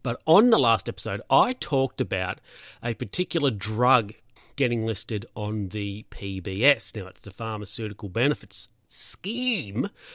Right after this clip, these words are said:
So, uh, here we have in Australia. So if you go to your doctor, you get a script for a particular drug.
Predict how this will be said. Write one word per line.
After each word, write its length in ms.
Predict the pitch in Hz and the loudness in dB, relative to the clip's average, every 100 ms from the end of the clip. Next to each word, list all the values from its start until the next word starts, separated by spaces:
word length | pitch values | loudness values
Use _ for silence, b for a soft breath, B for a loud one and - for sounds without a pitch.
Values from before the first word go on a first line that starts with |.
| B B B B _ | B B B B _
So, 440 | - 117 113 110 - | 0 2 4 2 0
uh, 180 | 98 | -2
here 480 | 85 113 113 113 113 | -2 -2 0 0 -2
we 140 | 104 98 | -2 -6
have 160 | 101 | -6
in 80 | 92 | -6
Australia. 560 | - - 107 104 98 101 | -6 -2 2 2 0 -4
So 260 | - 120 | 0 0
if 100 | 110 | 2
you 300 | 139 151 147 | 4 4 4
go 180 | 127 131 | 2 0
to 60 | 120 | 2
your 160 | 113 | -2
doctor, 300 | 107 120 - | -2 -4 -4
you 80 | 107 | -4
get 120 | 107 | -4
a 60 | 95 | -4
script 580 | - - 120 123 _ - _ _ _ _ | -6 -6 -6 -6 _ -20 _ _ _ _
for 260 | - 107 113 | -8 -6 -6
a 20 | |
particular 440 | - 120 110 104 | -8 -12 -8 -8
drug. 480 | 90 127 139 156 139 | -6 0 4 4 2